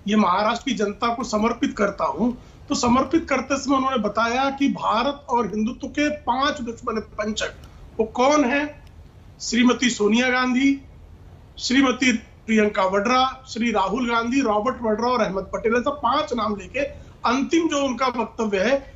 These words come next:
श्रीमान उद्धव ठाकरे के, ठाकरे के संग्रह में, वो वक्तव्य निश्चित तौर पर होगा, उसको निकाल कर देख लें।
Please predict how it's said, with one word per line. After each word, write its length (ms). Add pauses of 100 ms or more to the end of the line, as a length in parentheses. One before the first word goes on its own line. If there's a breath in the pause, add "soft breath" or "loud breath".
श्रीमान 340
उद्धव 220
ठाकरे 340
के, 160
ठाकरे 400
के 120
संग्रह 500
में, 140 (280)
वो 140
वक्तव्य 340
निश्चित 400
तौर 160
पर 160
होगा, 180
उसको 180
निकाल 320
कर 160
देख 320
लें। 80